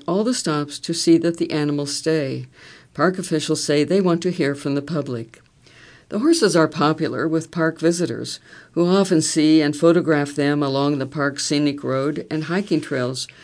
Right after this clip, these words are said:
through the rugged Badlands. Evaluating whether the horses belong in the park has been a long time in coming, and it re-, realigns us with our overarching policies to remove non-native species from parks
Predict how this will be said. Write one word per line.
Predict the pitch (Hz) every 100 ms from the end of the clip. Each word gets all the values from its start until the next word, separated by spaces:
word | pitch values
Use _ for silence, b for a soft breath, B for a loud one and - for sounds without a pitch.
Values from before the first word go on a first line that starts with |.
| B
through | - 190
the | 190
rugged | 160 151 147 135 131
Badlands. | 143 139 127 123 113 123 - - b b b b -
Evaluating | 127 143 151 156 143 147 147
whether | 139 143 143
the | 135
horses | 147 147 147 143
belong | 139 127 147 196
in | 165
the | 143
park | 139 123 131 - B B B
has | 185 185
been | 202
a | 190
long | 170 185 226
time | 220 208 214
in | 208
coming, | 208 196 160 87 123 B B B -
and | 147 160
it | 160
re-, | 160 156 160 -
realigns | 165 208 165 147 175 220 190
us | - 135 139 160
with | 156
our | 127 143 -
overarching | 175 214 - 170 170 180
policies | 170 165 147 147 143 139 131 B B B B
to | - 165
remove | 160 160 170 165 170 147
non-native | 156 160 185 180 170 170 165
species | - 180 170 165 165
from | - 170
parks | 170 143 139 -